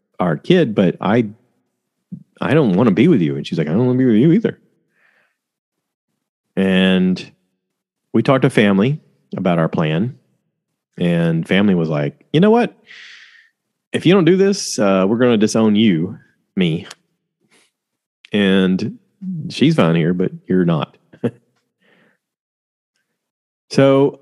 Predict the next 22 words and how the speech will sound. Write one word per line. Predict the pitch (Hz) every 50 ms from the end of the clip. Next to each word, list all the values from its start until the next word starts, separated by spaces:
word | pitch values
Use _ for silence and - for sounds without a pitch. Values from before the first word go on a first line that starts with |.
| _ -
I | 110 117
made | 123 120 120 117
a | 131
decision. | 123 - 151 160 160 139 104 87 85 76 - _ _ _ _ _ _ _ _ _ _ _ _ _ _ _ -
I | -
said, | - - 95 95
"All | 113 135
right, | 143 123 95
well, | 107 110 123 127 117 - -
I | 98
guess | 90 113 117 - -
we're | 117 117 120 113 - - - - _ _ _ _ _ _ _ _ _ _ _ _ _ _ _ _ _ _ _ _
gonna | - 92 92 120 117
do | 117 151 156 131
this." | 104 107 123 120 - - - _ _ _ _ _ _ _ _ _ _ _ _ _ _ _ _ _ _ _ - - _ _ _ _ _ _ _ -
And | 113 107
so | - 123 120 123 117
I | 120 127
decided | 123 127 - 120 110 110 110
to | 117
get | 127 131
married. | - 151 175 143 - -